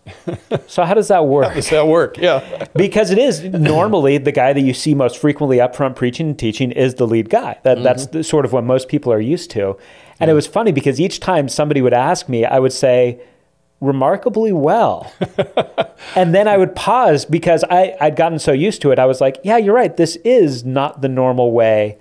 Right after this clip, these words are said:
Speaker 2: Yeah.
Speaker 1: And I just wanted to say, I, the idea of being the lead pastor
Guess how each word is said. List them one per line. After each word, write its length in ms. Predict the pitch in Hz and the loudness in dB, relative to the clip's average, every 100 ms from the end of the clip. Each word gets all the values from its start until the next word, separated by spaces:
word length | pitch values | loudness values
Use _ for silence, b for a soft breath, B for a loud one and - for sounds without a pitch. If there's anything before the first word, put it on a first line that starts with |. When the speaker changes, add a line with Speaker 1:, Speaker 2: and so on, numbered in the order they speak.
| B | B
Speaker 2:
Yeah. 100 | 98 - | -14 -4
Speaker 1:
And 160 | 147 | -2
I 120 | 143 190 | 2 2
just 160 | 202 170 | 2 0
wanted 160 | 135 | -2
to 60 | 120 | -2
say, 260 | - 117 120 | 0 2 4
I, 260 | 127 123 - - 135 - | 2 0 -6 -20 -20 -16
the 260 | 123 135 131 | -6 -2 0
idea 580 | 139 185 175 135 131 120 | 0 0 0 0 0 2
of 200 | 117 107 | 0 -4
being 260 | 123 139 143 | -6 -4 -2
the 100 | 139 | -2
lead 220 | 135 - | -2 -4
pastor 560 | 110 104 - 113 107 | -2 -2 -2 -6 -6